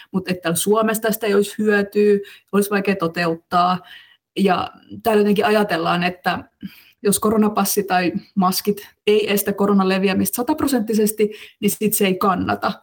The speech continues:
Kun ajatus voisi olla myöskin näissä koronatoimissa nyt niin päin, että tavoite onkin sen, että sitä tartuntariskiä vähennetään tä-, näillä keinoilla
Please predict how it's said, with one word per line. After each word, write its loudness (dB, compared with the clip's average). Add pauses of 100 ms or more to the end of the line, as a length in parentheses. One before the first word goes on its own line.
(380)
Kun 2
ajatus 0
voisi 2
olla 0
myöskin 0
näissä -4
koronatoimissa -2
nyt 0
niin 4
päin, -4
että -6 (180)
tavoite 0
onkin 2
sen, 0
että -6
sitä -4
tartuntariskiä 0
vähennetään -4
tä-, -4
näillä 2
keinoilla 0